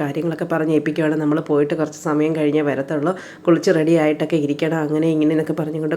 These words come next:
കുറേ കാര്യങ്ങൾ. കാരണം എന്ന് വെച്ചാൽ ഞാൻ ഓഫീസിലൂടെ കയറുന്നുണ്ട് കേട്ടോ, അപ്പോൾ അതുകൊണ്ടാണ്, ഏഹ്, കുറച്ച് ലേറ്റായി വരും, അപ്പോൾ കഥയൊക്കെ അടച്ചിരുന്നോണം.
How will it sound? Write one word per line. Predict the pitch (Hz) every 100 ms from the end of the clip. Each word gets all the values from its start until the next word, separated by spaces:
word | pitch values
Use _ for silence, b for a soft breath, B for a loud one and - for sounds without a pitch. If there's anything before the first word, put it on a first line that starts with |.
| 160
കുറേ | 143 156
കാര്യങ്ങൾ. | 147 143 147 143 B B -
കാരണം | 190 208
എന്ന് | 214
വെച്ചാൽ | 226 190
ഞാൻ | 190 175
ഓഫീസിലൂടെ | 170 190 208 208 196
കയറുന്നുണ്ട് | 175 156 156 147 139
കേട്ടോ, | 135 151 B B -
അപ്പോൾ | 160 160
അതുകൊണ്ടാണ്, | 165 185 175 160 180 -
ഏഹ്, | 139 156
കുറച്ച് | 147 175 165
ലേറ്റായി | 165 170 170 156
വരും, | 170 -
അപ്പോൾ | 143 147
കഥയൊക്കെ | 147 156 156 160
അടച്ചിരുന്നോണം. | 147 160 151 151 147